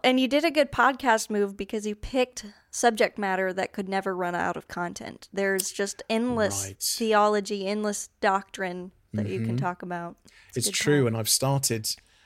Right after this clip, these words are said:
Speaker 2: soliciting suggestions from listeners as well. So people will send me emails and say, "Oh, you should talk about this."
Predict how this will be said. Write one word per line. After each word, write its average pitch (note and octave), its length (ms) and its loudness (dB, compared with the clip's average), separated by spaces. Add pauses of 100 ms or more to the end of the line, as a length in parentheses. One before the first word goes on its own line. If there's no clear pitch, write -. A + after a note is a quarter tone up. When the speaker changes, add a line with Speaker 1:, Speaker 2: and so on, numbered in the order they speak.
Speaker 2:
soliciting A2 680 0
suggestions A#2 640 -2
from G#2+ 260 -6
listeners G#2 440 -4
as G2+ 120 -8
well. G#2 160 -4
So G#2+ 140 -6
people - 260 -14
will G#2+ 80 -8
send A2 220 -4
me G#2+ 180 -4
emails G2 320 -8
and G2+ 100 -10
say, G#2 220 -8
"Oh, G2+ 80 -10
you G2+ 140 -10
should - 160 -12
talk G2+ 140 -10
about G2 180 -12
this." G#2 260 -8